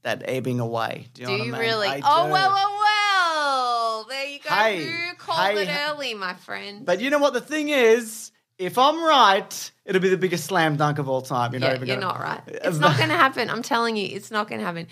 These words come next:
Speaker 2: If it was gonna happen, it would be next season.
Speaker 1: Okay.
Speaker 2: But, uh, no, Kim Cattrall is
Speaker 1: I'm,
Speaker 2: not coming back.
Speaker 1: I'm agreeing with you. I'm
Speaker 2: Yeah.
Speaker 1: just saying it would be nice to have a scene, a sit down, uh, you know. A,
Speaker 2: Of course it would
Speaker 1: a
Speaker 2: be.
Speaker 1: for real conversation.
Speaker 2: Of course it would be. Oh my God, it's not gonna happen though.
Speaker 1: I,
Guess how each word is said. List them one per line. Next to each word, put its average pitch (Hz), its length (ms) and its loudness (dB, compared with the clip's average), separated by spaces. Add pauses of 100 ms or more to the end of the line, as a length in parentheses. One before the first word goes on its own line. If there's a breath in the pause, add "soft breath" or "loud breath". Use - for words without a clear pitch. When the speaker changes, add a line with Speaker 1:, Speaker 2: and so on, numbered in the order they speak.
(240 loud breath)
Speaker 2:
If 277 180 -2
it 262 100 4
was 294 260 6
gonna 302 160 -2
happen, 294 220 4
it - 120 -8
would 214 160 -2
be 214 120 -8
next 185 320 -4
season. 147 420 -10 (100)
Speaker 1:
Okay. 117 240 -6
Speaker 2:
But, 113 200 -2
uh, 226 80 -2
no, 196 300 4
Kim 269 220 -6
Cattrall 294 400 4
is - 40 -6
Speaker 1:
I'm, 196 200 8
Speaker 2:
not 196 80 -8
coming 190 240 -2
back. 156 180 -6
Speaker 1:
I'm 147 160 2
agreeing 170 300 2
with 175 200 -4
you. 196 260 2 (360)
I'm 131 80 -2
Speaker 2:
Yeah. 175 80 0
Speaker 1:
just 156 160 -2
saying 196 480 4
it 139 60 -6
would 131 160 -4
be 156 120 2
nice 214 640 2 (360)
to 135 80 -8
have 123 120 0
a 127 40 -4
scene, 160 500 0
a - 40 -6
sit 185 320 -4
down, 247 520 4 (480)
uh, 147 60 -2
you 156 100 2
know. 196 400 4
A, 143 160 2
Speaker 2:
Of 135 260 0
course - 240 2
it 302 100 -2
would 320 140 -2
Speaker 1:
a 151 60 4
Speaker 2:
be. 185 120 2
Speaker 1:
for 175 180 2
real 190 160 4
conversation. 170 440 2
Speaker 2:
Of 135 60 4
course 480 140 2
it - 140 0
would 330 180 -4
be. 269 160 2
Oh 277 60 -2
my 294 140 0
God, 285 500 6
it's 285 200 -8
not 285 120 -4
gonna 381 140 -6
happen 247 320 -4
though. 220 80 -4
Speaker 1:
I, 165 540 -6